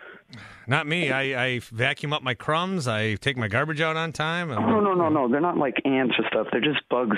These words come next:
Speaker 2: that come in, you know, from, like, to get warm, to get away from the cold.
Speaker 1: All right.
Speaker 2: 'Cause
Speaker 1: All
Speaker 2: I'm
Speaker 1: right,
Speaker 2: in,
Speaker 1: well,
Speaker 2: I'm
Speaker 1: what
Speaker 2: in the northern part of
Speaker 1: Yeah.
Speaker 2: California, so it's cold here.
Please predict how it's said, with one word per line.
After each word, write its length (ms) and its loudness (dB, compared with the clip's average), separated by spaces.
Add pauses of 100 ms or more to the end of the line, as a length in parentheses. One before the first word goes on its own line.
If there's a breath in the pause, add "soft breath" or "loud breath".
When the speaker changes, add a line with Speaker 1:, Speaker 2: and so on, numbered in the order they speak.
Speaker 2:
that 220 0 (600)
come 200 2
in, 220 2
you 80 2
know, 200 2
from, 120 0
like, 360 0
to 80 0
get 200 2
warm, 460 2 (180)
to 120 0
get 160 0
away 160 2
from 160 0
the 60 0
cold. 260 2
Speaker 1:
All 200 2
right. 440 -6 (280)
Speaker 2:
'Cause 120 2
Speaker 1:
All 60 4
Speaker 2:
I'm 80 0
Speaker 1:
right, 100 0
Speaker 2:
in, 80 -2
Speaker 1:
well, 160 2
Speaker 2:
I'm 100 0
Speaker 1:
what 120 0
Speaker 2:
in 120 -2
the 60 -2
northern 280 2
part 160 -2
of 120 -4
Speaker 1:
Yeah. 420 -8
Speaker 2:
California, 640 2
so 100 2
it's 100 -2
cold 240 0
here. 220 0